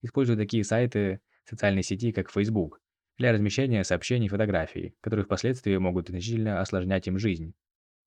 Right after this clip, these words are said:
В этот момент он заметил, что кандидат правой рукой несколько раз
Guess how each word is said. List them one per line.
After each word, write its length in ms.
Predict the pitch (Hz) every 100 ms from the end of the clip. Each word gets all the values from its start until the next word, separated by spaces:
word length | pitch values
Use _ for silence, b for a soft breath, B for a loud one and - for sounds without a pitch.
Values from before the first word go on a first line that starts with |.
| _
В 60 | 101
этот 140 | 98
момент 280 | 101 135 117
он 100 | 98
заметил, 340 | 98 127 101
что 140 | - 92
кандидат 340 | 92 92 101
правой 240 | 95 92 90
рукой 460 | - 127 113 85
несколько 420 | 95 95 98 98 92
раз 320 | 110 117